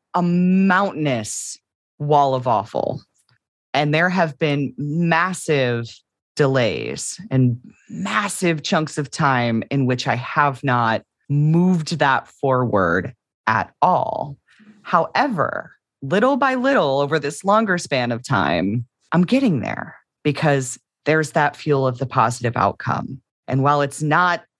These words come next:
strong enough to incinerate this big, awful thing, it is strong enough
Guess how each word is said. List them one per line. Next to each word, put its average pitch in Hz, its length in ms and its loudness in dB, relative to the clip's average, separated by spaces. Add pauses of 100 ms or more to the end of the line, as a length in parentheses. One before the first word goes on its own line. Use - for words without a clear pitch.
(200)
strong 226 580 -2
enough 214 260 0
to 196 140 -4
incinerate 180 1040 -2 (240)
this 175 220 -6 (220)
big, 214 320 2 (120)
awful 180 380 2
thing, 135 680 -2 (240)
it 160 140 0
is 208 220 2
strong 165 440 0
enough 127 580 -2